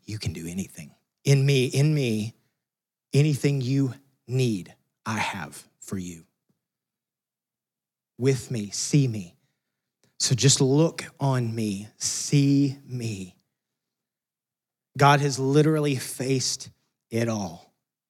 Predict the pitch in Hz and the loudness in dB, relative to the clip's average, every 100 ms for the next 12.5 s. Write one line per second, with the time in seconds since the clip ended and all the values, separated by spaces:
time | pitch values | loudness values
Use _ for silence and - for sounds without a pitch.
0 | _ _ _ _ - - 175 170 - 170 | _ _ _ _ 2 8 8 6 2 2
1 | 156 147 123 123 95 95 _ - _ _ | 4 2 2 0 -2 -14 _ -20 _ _
2 | _ _ _ _ _ _ _ _ _ - | _ _ _ _ _ _ _ _ _ -4
3 | - 156 135 135 - - - 127 143 - | 4 6 6 2 -2 -20 -10 -6 -6 -8
4 | _ _ 147 147 143 170 180 170 156 160 | _ _ -2 0 2 4 4 4 4 0
5 | 156 - _ _ _ 139 135 - 170 190 | 0 -16 _ _ _ -2 -2 -4 4 4
6 | 185 175 165 139 127 107 98 - _ _ | 4 2 0 -2 -4 -10 -14 -18 _ _
7 | _ _ _ _ _ _ _ _ _ _ | _ _ _ _ _ _ _ _ _ _
8 | _ - 123 123 - - 127 123 113 139 | _ -4 -2 -2 -4 -6 -2 0 0 0
9 | 151 147 147 139 151 147 135 120 113 104 | 2 2 2 0 0 0 0 -2 -2 -4
10 | 101 - _ _ _ 127 117 - 120 120 | -8 -16 _ _ _ -2 -2 -2 -2 -2
11 | 113 - 104 120 135 139 127 107 90 110 | -2 -6 -10 0 4 4 2 -2 -4 -6
12 | 107 104 92 90 90 | -4 -8 -8 -10 -16